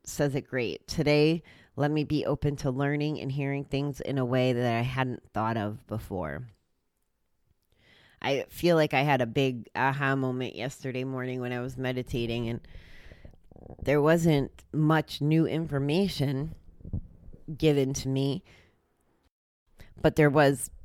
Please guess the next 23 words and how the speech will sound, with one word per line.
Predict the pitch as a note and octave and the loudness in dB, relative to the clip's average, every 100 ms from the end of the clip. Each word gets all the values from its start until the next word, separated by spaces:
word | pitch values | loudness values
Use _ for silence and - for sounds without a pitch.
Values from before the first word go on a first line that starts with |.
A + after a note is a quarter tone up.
| - - | -16 -2
you | G3 | 0
know, | C#3 | 2
some | C3+ - E3+ | 0 2 4
new | F3 D#3+ | 6 6
information | D3+ D3 D#3 D3 E3 G3 G3 G3 | 4 2 -2 -2 -2 -2 -2 -2
and | - B2+ B2+ - | -6 -6 -6 -10
some | - - D#3 | -6 -2 0
old | - C#3 C#3 | 2 2 2
information | C3 D3+ C#3 C3+ C3+ C3+ C3 | -2 -4 -2 -2 -2 -2 -2
that | A#2 | 0
I | A#2+ | 0
drew | A#2+ C3 C#3 C3 | 0 2 4 4
on. | B2 C#3 G3 - - _ - - - _ _ _ - | 4 2 -2 -12 -20 _ -20 -20 -20 _ _ _ 2
And | D#3+ | 4
all | C#3 C#3 | 4 4
of | |
a | C3+ | 2
sudden, | - C#3+ C#3+ C3+ - - | 2 4 4 2 -2 -2
ideas | C3+ C3 C#3 D3 C#3+ B2 | 0 0 4 4 4 2
and | B2+ C3 | -2 0
puzzle | F#3+ E3 D#3 | 2 2 0
pieces | - A2+ - A#2+ A#2+ | -4 -6 -2 -4 -2
get | - A#2+ | 0 0